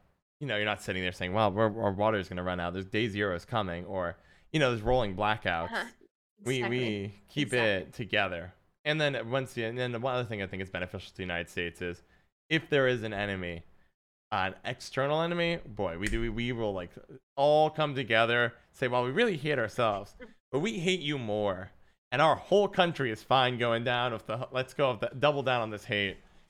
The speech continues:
Speaker 1: And when we come together, we do some pretty crazy stuff, uh, for better or worse, some of the stuff we do. But it's something we're good at. Is that last minute
Speaker 2: Excuse
Speaker 1: come
Speaker 2: me for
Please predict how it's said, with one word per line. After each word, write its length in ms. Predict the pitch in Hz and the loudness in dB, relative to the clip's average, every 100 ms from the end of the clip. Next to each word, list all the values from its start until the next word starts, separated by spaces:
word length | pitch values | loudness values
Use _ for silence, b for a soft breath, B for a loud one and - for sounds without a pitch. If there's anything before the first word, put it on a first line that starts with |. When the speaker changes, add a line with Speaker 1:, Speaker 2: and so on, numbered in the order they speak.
| - | -6
Speaker 1:
And 80 | 123 | -2
when 40 | |
we 80 | 156 | 2
come 180 | 220 208 | 2 2
together, 320 | 208 233 156 | 0 2 4
we 80 | 135 | 2
do 100 | 113 | -4
some 160 | 117 | -8
pretty 180 | 104 127 | -4 -4
crazy 320 | 131 123 110 | 0 0 0
stuff, 400 | 104 127 95 87 _ _ _ _ _ _ _ _ - | -4 0 0 -4 _ _ _ _ _ _ _ _ 2
uh, 160 | 101 | 2
for 120 | 101 | 2
better 220 | 101 117 98 | 0 4 4
or 80 | 90 | 2
worse, 360 | 92 87 - 95 110 107 _ | 0 -2 -6 -14 -14 -18 _
some 80 | 120 | -8
of 80 | 104 | -8
the 60 | 90 | -8
stuff 220 | 90 90 | -8 -6
we 60 | |
do. 200 | 90 90 92 b b b - | -2 -2 -4 b b b 0
But 240 | 247 - 170 | 0 0 -6
it's 180 | 196 | -6
something 220 | 196 190 170 | -6 -4 -4
we're 100 | 156 | 2
good 160 | 151 | 2
at. 260 | 95 95 - - - _ _ _ _ _ _ _ _ _ _ - | 2 -2 -6 -20 -20 _ _ _ _ _ _ _ _ _ _ -10
Is 100 | 117 | -4
that 160 | 113 | -2
last 260 | 107 104 98 | 2 2 2
minute 120 | 101 | -2
Speaker 2:
Excuse 160 | 95 294 | 0 0
Speaker 1:
come 80 | 277 | 0
Speaker 2:
me 80 | |
for 80 | 277 | -2